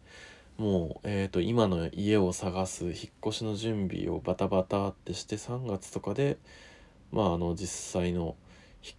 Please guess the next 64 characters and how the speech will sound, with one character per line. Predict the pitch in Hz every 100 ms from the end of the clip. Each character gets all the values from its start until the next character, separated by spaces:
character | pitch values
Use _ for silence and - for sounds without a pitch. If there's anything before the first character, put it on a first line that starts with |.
| -
越 | 95
し |
で | 95
あ | 87
っ |
た | - -
り |
と | -
か | -
し | -
て、 | 107
四 | - 120
月 | 110 -
に | 87
も | 87 82
う |
引 | -
っ | -
越 | 90 -
し |
完 | - 90 85 85
了 | 85 82
し | -
て | - 123
っ | 123 - - - - - - -
て | 98
い | 92
う | 92
こ | 98
と | 107
で、 | 95 104 98 90 98 - - - - - - - - - - - - - - -
な | 127
ん | 104
か | 92
も | 104 90
う |
今 | - -
年 | 143 -
の | 147 143 - - - 131
本 | 135 139
当 | 147
に | 143
早 | 127 135 151
い |
段 | 95 92 95
階 | 95 92
か | 98
ら | 95
そ | - 101
の | 101 92 - - - - - - -
動 | 117 110
き | - 92
が | 87 -
始 | - 101 101
ま | 98
っ |
て | - 104
い | 98
た | 92
ん | 82 80 71
で | 87
す | -
よ | -
ね。 | 101